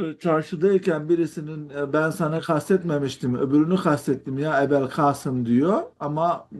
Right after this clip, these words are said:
Peygamberimiz dönüp bakınca, "Hayır, ben seni kastetmedim, diğer Ebul Kasım'ı kastettim." deyince Peygamberimiz de, "Künyemi kimseye vermeyin." diyor değerli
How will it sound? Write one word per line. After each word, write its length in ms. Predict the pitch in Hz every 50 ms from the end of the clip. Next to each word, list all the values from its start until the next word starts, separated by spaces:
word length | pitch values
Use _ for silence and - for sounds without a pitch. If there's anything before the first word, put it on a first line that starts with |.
| 135 131
Peygamberimiz 720 | 147 143 147 143 147 143 143 143 139 143 147 151 143 127
dönüp 300 | 143 143 147 147 - -
bakınca, 640 | 135 135 131 - 180 165 156 131 147 165 180 165 160
"Hayır, 280 | 165 147 135 127 123
ben 160 | 139 147 147 147
seni 260 | 147 175 156 151 147
kastetmedim, 800 | - 160 151 - - 185 175 175 - 147 135 131 127 120 120 117
diğer 360 | 123 135 156 165 170 160 143
Ebul 200 | 156 135 143 143
Kasım'ı 480 | 139 - 139 131 127 127 160 139 127 120
kastettim." 640 | - 139 131 123 - 131 113 - - 131 123 123
deyince 540 | 131 160 180 185 170 156 139 165 196 254 - - _ _ _ - _ _ _ _
Peygamberimiz 720 | 170 160 165 143 143 139 135 135 131 127 127 131 143 151
de, 120 | 185 190
"Künyemi 460 | 185 - 190 180 160 143 131 123 117 107
kimseye 500 | - 160 151 139 123 - 165 165 160 147
vermeyin." 640 | 143 139 143 143 135 131 131 123 120 104 98 98
diyor 360 | 104 117 131 151 170 180 180 202
değerli 520 | 139 131 123 117 113 113 107 110 113 127